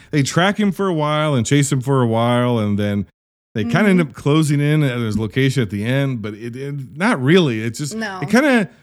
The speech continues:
Speaker 1: what's re-, like, the, the girl, the neighborhood girl he has a crush on, that kinda fades away.
Speaker 2: Mm-hmm.
Speaker 1: Carolyn McAdams kinda fades away.
Speaker 2: Yep.
Speaker 1: Um, now, the nasa thing, it's kinda there, but it kinda fades away.
Speaker 2: Mm-hmm.
Speaker 1: There's all these things that are, like, tropes of eighties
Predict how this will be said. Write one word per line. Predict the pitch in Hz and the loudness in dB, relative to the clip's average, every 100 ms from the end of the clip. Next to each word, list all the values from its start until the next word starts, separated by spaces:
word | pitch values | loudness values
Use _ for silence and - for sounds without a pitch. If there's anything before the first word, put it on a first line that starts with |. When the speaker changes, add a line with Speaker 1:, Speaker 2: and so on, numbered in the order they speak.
| - | -4
Speaker 1:
what's | 175 165 | -2 -2
re-, | 214 | -2
like, | 190 170 147 | 0 0 2
the, | 143 | -2
the | 104 120 | -2 -6
girl, | 107 160 262 262 247 | -6 -4 -2 0 0
the | 185 | 2
neighborhood | 185 220 202 190 | 2 4 4 2
girl | 151 175 170 | 2 2 4
he | 165 | 4
has | 139 | 2
a | |
crush | - 151 143 | 0 0 0
on, | 151 147 147 | -2 -2 0
that | 127 139 | -2 -2
kinda | 147 147 | -2 -2
fades | 131 135 139 | -2 0 0
away. | 120 110 107 107 | -2 -2 -2 -2
Speaker 2:
Mm-hmm. | 104 - _ - 156 | -6 -12 _ -6 0
Speaker 1:
Carolyn | 175 190 185 | 4 4 4
McAdams | 170 139 135 139 139 135 123 | 4 2 2 2 0 -2 -4
kinda | 131 127 | -6 -6
fades | 120 123 120 | -4 -4 -4
away. | 113 107 98 98 95 | -4 -4 -4 -4 -6
Speaker 2:
Yep. | 147 220 233 - - | -8 -10 -12 -14 -8
Speaker 1:
Um, | 113 110 110 107 104 95 _ _ _ | -4 -2 -2 -2 -4 -8 _ _ _
now, | 131 143 147 | 0 2 2
the | 139 | 0
nasa | 151 196 190 180 | 0 0 0 0
thing, | 175 170 165 | 2 2 2
it's | 120 - | -2 -4
kinda | 165 190 | 0 2
there, | 170 147 151 156 151 | 4 2 2 2 0
but | 123 | -2
it | 104 | -2
kinda | 135 151 | 0 2
fades | 139 143 135 | 2 4 4
away. | 131 113 98 98 | 2 0 0 -2
Speaker 2:
Mm-hmm. | - 233 220 | -4 -6 -4
Speaker 1:
There's | 143 | -2
all | 202 285 | 2 4
these | 277 233 | 4 2
things | - 196 185 147 | 2 2 2 2
that | 123 | 2
are, | 117 110 | 0 0
like, | 104 98 | -2 -4
tropes | - - 156 165 170 - | -8 -2 4 4 4 -2
of | - 135 120 | -4 -4 -2
eighties | 127 127 127 123 110 98 | -4 -2 0 0 -2 -8